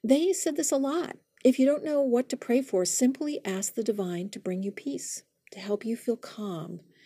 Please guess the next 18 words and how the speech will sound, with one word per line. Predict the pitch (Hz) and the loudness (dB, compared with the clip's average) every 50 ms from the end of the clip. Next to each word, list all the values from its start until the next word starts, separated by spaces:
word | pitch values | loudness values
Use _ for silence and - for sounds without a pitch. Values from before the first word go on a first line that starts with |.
| - - - - - - | -20 -20 -20 -20 -16 -6
Say, | - - 262 254 | 2 4 4 4
"God, | 220 202 240 240 247 254 254 254 254 254 254 - - | 4 2 -4 -2 -2 0 0 0 0 -2 -4 -6 -12
I | - 190 202 | -12 -12 -10
welcome | 202 208 190 202 226 - 254 240 226 | -6 -4 -4 -4 -4 -2 -2 0 0
your | 220 214 202 | 0 0 0
love. | 202 202 196 190 180 170 170 - - | 0 0 -2 -2 -4 -4 -6 -8 -6
I | 208 220 226 | -4 -2 0
invite | 233 233 233 226 214 202 - 214 196 208 226 - - | 0 0 0 -2 -4 -4 -6 -6 -4 -4 -4 -4 -4
your | 247 240 233 240 | -2 -2 -2 -2
peace. | - - - 240 233 196 - - - - - _ _ _ _ _ _ _ _ _ _ _ _ _ - | -2 -6 -4 -4 -4 -4 -4 -4 -4 -6 -6 _ _ _ _ _ _ _ _ _ _ _ _ _ -20
Fill | - - - 240 233 226 240 247 254 | -8 2 4 4 4 4 2 0 0
my | 247 254 254 | 0 0 -2
heart | 240 - - - 202 202 202 214 - - - - _ _ _ - | -4 -6 -8 -8 -6 -4 -4 -4 -6 -8 -14 -16 _ _ _ -8
and | 220 208 | -6 -4
soul | 202 - - - 196 185 185 185 180 185 196 | -4 -4 -4 -2 -2 -2 -2 -2 -2 -2 -2
with | 220 196 175 - - | -2 -4 -4 -2 -2
your | 180 175 | -2 -2
wisdom. | 170 165 165 160 160 - 170 156 156 156 175 | -2 -2 -4 -4 -6 -8 -10 -8 -8 -10 -12